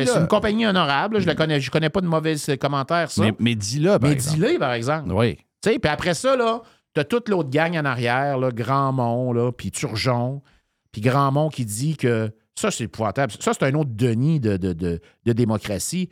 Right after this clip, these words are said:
Speaker 2: Ben, écoutez, c'est prouvé que lorsqu'on fait des implantations comme celle-là, au début, les gens aiment pas ça, mais à la longue, ils s'habituent.
Speaker 1: Ouais, c'est ça. Ouais.
Speaker 2: Mais ils nous prennent pour qui, ces gens-là ?
Speaker 1: Ouais, ils sont incroyables.
Speaker 2: Moi, je vais te dire une chose, là, Jeff, là.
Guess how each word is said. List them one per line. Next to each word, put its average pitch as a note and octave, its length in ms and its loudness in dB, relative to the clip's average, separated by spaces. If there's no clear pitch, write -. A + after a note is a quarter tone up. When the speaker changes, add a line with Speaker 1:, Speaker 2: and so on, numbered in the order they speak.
Speaker 2:
Ben, D3+ 300 2
écoutez, F#3+ 380 -2
c'est B3 200 -2
prouvé A#3+ 520 0
que D#3+ 120 -2
lorsqu'on C#3+ 400 0
fait F3 160 -2
des C3+ 180 0
implantations B2+ 540 -2
comme B2 180 0
celle-là, A2 340 2
au C#3+ 120 0
début, A#2+ 320 0
les B2+ 160 0
gens B2 160 -4
aiment B2 120 0
pas A2 140 0
ça, C3+ 240 -2
mais D#3 120 4
à G3+ 120 4
la F#3 140 2
longue, F#3+ 260 0
ils D3 100 0
s'habituent. A2+ 480 -6
Speaker 1:
Ouais, A2+ 260 2
c'est A2 140 0
ça. F2+ 200 -2
Ouais. F#2 220 2
Speaker 2:
Mais F#3 120 6
ils G#3+ 40 6
nous B3+ 100 4
prennent G4+ 360 -2
pour - 180 -2
qui, - 220 -10
ces - 180 -6
gens-là ? D#2+ 320 -6
Speaker 1:
Ouais, G2+ 80 4
ils - 40 -2
sont D#2 140 -4
incroyables. D#2 460 -4
Speaker 2:
Moi, C#4 140 6
je G#3 80 0
vais D#3 80 2
te - 20 -8
dire D3+ 160 0
une B2+ 100 0
chose, D#3+ 380 0
là, D#3 180 0
Jeff, D3 280 -4
là. F3 120 -4